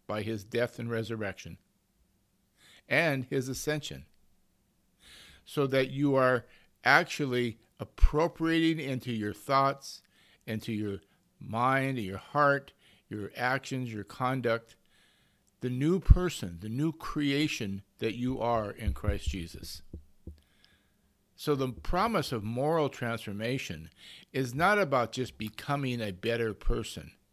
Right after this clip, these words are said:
or avoiding the grosser moral sins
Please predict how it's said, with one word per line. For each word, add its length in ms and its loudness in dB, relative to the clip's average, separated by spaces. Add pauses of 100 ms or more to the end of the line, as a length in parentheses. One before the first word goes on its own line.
(600)
or 220 2
avoiding 600 0
the 140 -4
grosser 680 -4 (160)
moral 420 -4
sins 600 -4